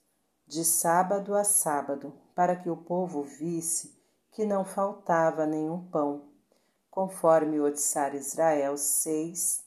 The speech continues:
trinta e dois. Uma representação da mesa sagrada encontra-se no Arco do Triunfo de Tito, em Roma.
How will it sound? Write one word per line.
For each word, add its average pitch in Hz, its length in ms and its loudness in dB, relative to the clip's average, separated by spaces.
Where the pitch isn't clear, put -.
trinta 165 320 -8
e 185 100 -4
dois. 127 580 -8
Uma 214 200 4
representação 160 960 -2
da 156 140 0
mesa 175 340 -2
sagrada 151 760 0
encontra-se 180 960 -2
no 151 240 0
Arco 156 360 -4
do 170 140 -8
Triunfo 160 640 -6
de 151 180 -10
Tito, 180 540 -10
em 147 220 -4
Roma. 143 500 -4